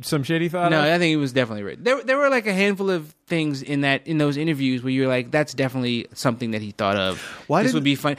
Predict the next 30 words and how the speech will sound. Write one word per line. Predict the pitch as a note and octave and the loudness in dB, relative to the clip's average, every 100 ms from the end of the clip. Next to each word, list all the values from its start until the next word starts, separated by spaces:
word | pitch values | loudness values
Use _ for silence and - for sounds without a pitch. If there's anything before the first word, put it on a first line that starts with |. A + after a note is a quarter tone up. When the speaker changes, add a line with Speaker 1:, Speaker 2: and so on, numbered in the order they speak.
| F3 | -2
Speaker 2:
Because | A#3+ A3 C#4+ | -2 0 2
you've | C#4 | 2
been | B3+ B3+ | 0 0
asked | A#3 C4+ - | 2 0 -2
these | A3+ | -6
questions | - C4+ C#4+ A#3 G#3+ F3 | 0 0 0 -2 -4 -2
Speaker 3:
Right. | B2 | 0
Speaker 2:
thousands | E3 A3 A3+ A#3 | 2 2 2 2
of | A#3 | 0
times. | - D4 C#4+ D#3 | 0 -4 -2 0
Speaker 3:
True. | C3+ | 0
Speaker 2:
Like | A2 | 0
Speaker 3:
Now, | D3+ G3+ G3 | 2 2 2
I, | G#3+ | 0
I | |
didn't | B3 A3 | 0 0
see | - F#3 | -2 -2
the | D#3+ | 0
documentary, | C3 B2 A#2+ G#2+ F2 F#2 | 0 0 -2 -4 -6 -6
and | A#2+ | -4
I | |
mean, | B2+ | 0
I, | B2+ | 0
and | C3 B2+ | 0 2
I, | C3 C3 B2 | 2 0 -2
I'm | B2 C3 B2+ | 0 0 2
a | |
Woody | B2+ B2 B2 | 2 2 2
Allen | A2 G#2+ | 0 -4
fan. | - G2+ F2 | -4 -6 -6